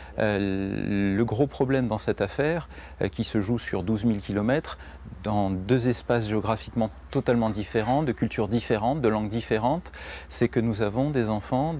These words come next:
dont le statut est temporaire. Euh, nous sommes en train d'avancer, euh, sur, euh, sur le sujet et, euh, on s'aperçoit que globalement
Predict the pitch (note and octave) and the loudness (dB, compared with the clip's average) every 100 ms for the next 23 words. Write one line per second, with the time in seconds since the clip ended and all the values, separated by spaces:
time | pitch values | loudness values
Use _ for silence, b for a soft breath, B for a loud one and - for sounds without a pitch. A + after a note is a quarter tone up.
0 | A2+ A#2+ B2 A2 - A2 - D3+ - B2+ | -2 0 0 -2 0 -2 2 0 0 -2
1 | A#2 G#2 F#2+ F#2+ - B B B B - | -2 -2 -4 -6 -14 B B B B 0
2 | A#2+ A2 G#2 G#2+ G#2+ A#2+ - D#3 D3 C#3 | 4 6 4 4 2 2 2 2 2 0
3 | C#3+ B2+ A#2 A#2+ - C#3 C3 A#2 G2+ - | 2 2 4 2 0 2 2 2 -2 -4
4 | B2 A2+ G#2 G2+ G2 - G#2 G2+ - G#2+ | 0 0 0 -2 -2 -2 0 -2 -2 0
5 | D3 E3+ - - - - - - - B2+ | 0 -2 -8 -18 -18 -18 -14 -12 0 4
6 | A2+ G#2 F#2+ B B B - A2+ C#3+ B2 | 6 6 4 B B B 0 2 2 2
7 | C3 - C#3+ E3 F3 B B - A#2 G2 | 0 2 2 2 0 B B -2 0 2
8 | A#2+ G3+ E3 B2+ A2 C#3 | 2 4 4 2 2 0